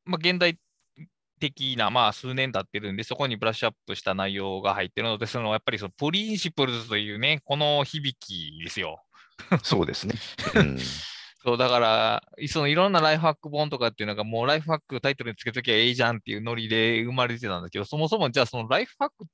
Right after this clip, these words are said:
Speaker 1: て何なんだろうっていうことを、誰もこう原理的考察をしてこなかったというか、まあ、
Speaker 2: うんうん。はいはい。
Speaker 1: <laughs>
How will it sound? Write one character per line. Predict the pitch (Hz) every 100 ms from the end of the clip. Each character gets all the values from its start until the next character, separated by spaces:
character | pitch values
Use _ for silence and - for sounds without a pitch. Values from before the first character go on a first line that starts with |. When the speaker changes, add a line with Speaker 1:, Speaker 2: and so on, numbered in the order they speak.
| _
Speaker 1:
て | - 95 85 - 117
何 | 120 156
な | 151
ん | 110
だ | 92
ろ | 92
う |
っ | 80
て | -
い | 92
う |
こ | 98
と | 98
を、 | 110 107
誰 | 143 208
も | 151
こ | 117
う | 123
原 | 190
理 | 190
的 | 175 165
考 | 165
察 | 156 156 143
を | 143
し | -
て | 165
こ | 156
な | 143
か | 101
っ | -
た | 87
と | 85
い | 85
う |
か、 | - 78 - _ _ - -
ま | 110
あ、 | 120
Speaker 2:
う |
ん |
う | 92
ん。 | 90 76 73
は | -
い | 80 -
は | -
い。 | -
Speaker 1:
<laughs> | _